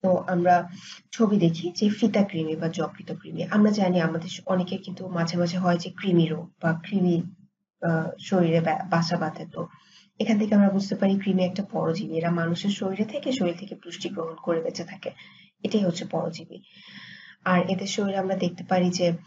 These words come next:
কোনো গহ্বর নেই, শুধুমাত্র পরিপাক নালী থাকে, যা দ্বারা এটা পুষ-, পুষ্টি গ্রহণ করে বা পরিপাকের কাজটা করে। দেহ নরম এবং দ্বিপার্শ্বীয় প্রতিসম, মানে আমরা দুই ভাগে এটাকে প্রতিসম করতে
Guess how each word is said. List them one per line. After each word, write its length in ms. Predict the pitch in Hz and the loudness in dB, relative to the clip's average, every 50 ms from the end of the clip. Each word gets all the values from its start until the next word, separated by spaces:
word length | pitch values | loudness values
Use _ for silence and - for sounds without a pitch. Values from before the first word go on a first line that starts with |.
| _ _ _ _ _ _ | _ _ _ _ _ _
কোনো 240 | - 196 185 185 180 | -6 -2 0 2 2
গহ্বর 480 | - 180 185 180 180 - 196 190 185 | 4 4 4 2 2 2 0 0 2
নেই, 240 | 185 180 196 254 - | 4 4 4 2 0
শুধুমাত্র 500 | - - 202 214 208 208 202 202 220 202 | 0 0 4 6 6 6 6 4 2 -2
পরিপাক 480 | - 196 190 185 185 - 190 185 - 190 | 0 0 0 2 2 2 0 2 2 2
নালী 240 | 180 175 170 175 | 2 4 4 2
থাকে, 360 | 175 - 208 185 - - 254 - - _ - | 2 2 0 0 0 -2 -6 -6 -6 _ -4
যা 240 | 185 - 190 180 180 | 0 4 6 6 6
দ্বারা 260 | 180 185 180 180 180 | 8 8 8 8 8
এটা 340 | 175 180 170 - - 180 - - | 6 4 0 -6 -6 -8 -8 -6
পুষ-, 300 | - 180 175 - - - _ _ _ _ _ - | -4 -4 -4 -6 -10 -20 _ _ _ _ _ 0
পুষ্টি 260 | 214 202 - - 202 | 0 0 0 0 -2
গ্রহণ 260 | 175 180 185 185 185 | 2 4 6 6 6
করে 320 | - - 196 185 180 220 269 - - | 4 2 0 2 2 0 -2 -4 -4
বা 80 | - 185 | -4 -4
পরিপাকের 520 | 180 - 185 180 180 185 185 175 180 175 | -4 -4 -8 -10 -6 -4 -4 -4 -4 -6
কাজটা 360 | - 180 175 - - - 202 196 | -6 -8 -10 -10 -8 -6 -6 -4
করে। 280 | - 185 185 220 - - - - _ _ - - - - - - - - _ - | -2 0 0 0 0 -2 -6 -18 _ _ -20 -20 -18 -18 -18 -18 -20 -16 _ 0
দেহ 220 | 180 208 196 196 208 | 6 6 8 8 10
নরম 440 | 208 196 185 180 185 233 - - - | 10 10 10 10 8 6 4 4 2
এবং 240 | 208 175 180 185 185 | 4 6 6 6 6
দ্বিপার্শ্বীয় 600 | 170 190 185 - - 175 170 - - 165 165 - | 6 4 4 6 4 4 4 2 0 -4 -4 -4
প্রতিসম, 560 | - 165 - 180 - - - - - - - - | -6 -10 -10 -10 -10 -10 -10 -10 -12 -14 -12 -8
মানে 180 | 185 170 165 170 | -4 -2 2 2
আমরা 200 | 170 180 233 247 | 4 4 4 2
দুই 220 | 214 202 208 202 | 4 6 6 8
ভাগে 260 | - 202 196 170 - | 8 8 4 4 2
এটাকে 220 | - - 175 170 180 | 0 -4 -6 -6 -6
প্রতিসম 460 | - - 165 - - - - 170 165 | -8 -10 -14 -18 -16 -16 -16 -16 -16
করতে 360 | 165 165 - 170 - _ _ | -18 -20 -20 -20 -20 _ _